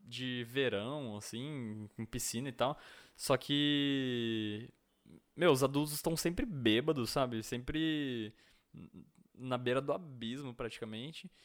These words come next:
e, e a piscina ali, que era pra ser um, um símbolo de, de status, assim, de, de riqueza, né? Essa piscina tá sempre suja e, e podre, sabe?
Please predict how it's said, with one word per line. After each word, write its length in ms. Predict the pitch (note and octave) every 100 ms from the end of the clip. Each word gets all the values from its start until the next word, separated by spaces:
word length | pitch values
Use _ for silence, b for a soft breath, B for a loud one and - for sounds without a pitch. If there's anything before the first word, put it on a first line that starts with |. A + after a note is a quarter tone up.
| B B _
e, 720 | B2 B2 B2 B2 A#2+ A#2 A2
e 400 | D2+ B2 A#2 -
a 100 | A2 C3
piscina 520 | - - A#2+ C#3+ D3+
ali, 280 | A#2+ C3 C#3+
que 160 | C3+ A#2+ A#2 A2+ G#2+ G2+
era 180 | A#2 A#2 _ _ _ _ _ -
pra 120 | B2
ser 180 | - B2
um, 560 | B2 B2 A#2+ A#2 A2 -
um 120 | A#2
símbolo 420 | A#2 A#2+ A#2 A#2+
de, 640 | A#2 A#2+ A#2 A2+ G#2+ G2+ G2+
de 180 | A2 G#2+
status, 800 | - - - - C3+ C#4 A3+ A#2
assim, 320 | A2 C#3+ C#3+
de, 380 | A#2+ A2+ A2 - b b b
de 240 | A2+ A2+ A2
riqueza, 600 | A#2 - C#3 F#3 F#3+ C3
né? 200 | C3 E3 B B B B _
Essa 260 | A#2+ B2 C3+
piscina 260 | - C#3+ C#3
tá 100 | C#3+
sempre 240 | D#3 -
suja 560 | - - B2 C#3 C#3 B2
e, 140 | A#2 A#2
e 160 | A2+ A#2 - -
podre, 460 | A2 D3 C#3 G#2+
sabe? 480 | G#2 C#3 C3+ A2 G2